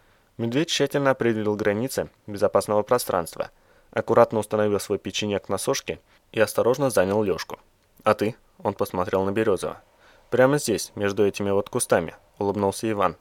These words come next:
кивая на пару густых пучков, покрытых шипами прутьев. "Туман, стой!" Медведь чуть было не вскочил с места, но Берёзов движением руки остановил его. "Я знаю", — успокоил он здоровяка, — "это дикобразы. Я не буду их трогать.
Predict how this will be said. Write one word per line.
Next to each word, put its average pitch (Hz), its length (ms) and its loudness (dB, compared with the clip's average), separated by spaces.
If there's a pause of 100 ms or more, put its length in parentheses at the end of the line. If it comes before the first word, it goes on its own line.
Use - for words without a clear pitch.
(140)
кивая 101 320 4
на 98 100 2
пару 131 260 4
густых 104 340 -4
пучков, - 440 -4 (240)
покрытых - 420 -2
шипами 101 380 0
прутьев. - 400 -6 (680)
"Туман, 135 340 4
стой!" - 380 0 (240)
Медведь 107 320 -2
чуть 117 180 -2
было 107 200 0
не 101 120 -4
вскочил 110 400 -4
с - 100 -14
места, 90 360 -6 (420)
но 107 160 -2
Берёзов 120 360 2
движением 101 440 -2
руки 98 240 -4
остановил 101 580 -2
его. 78 260 -10 (360)
"Я 117 200 6
знаю", — 135 380 4
успокоил 98 480 2
он 95 100 2
здоровяка, — 101 540 -2 (140)
"это 139 160 -4
дикобразы. 131 600 4 (420)
Я 123 120 4
не 139 80 4
буду 139 280 2
их 113 120 -4
трогать. 98 320 2